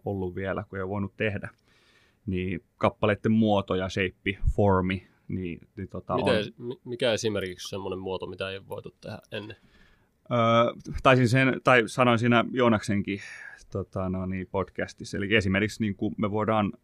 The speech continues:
Speaker 1: valmistaa pallo, minkä sisällä on pallo, minkä sisällä on pallo, minkä sisällä on pallo.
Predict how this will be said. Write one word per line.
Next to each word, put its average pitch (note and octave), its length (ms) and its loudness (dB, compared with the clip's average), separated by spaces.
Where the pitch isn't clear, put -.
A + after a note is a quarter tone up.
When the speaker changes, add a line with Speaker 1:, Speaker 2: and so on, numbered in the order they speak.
Speaker 1:
valmistaa G#2 500 0
pallo, G2 540 4
minkä F#2+ 180 0
sisällä F#2 260 -2
on F2 100 -2
pallo, F#2 540 2
minkä F#2 160 -4
sisällä F2+ 240 -4
on F2 100 -6
pallo, F2+ 520 0
minkä F2+ 200 -2
sisällä F2 240 -10
on F2+ 100 -8
pallo. F2 500 -2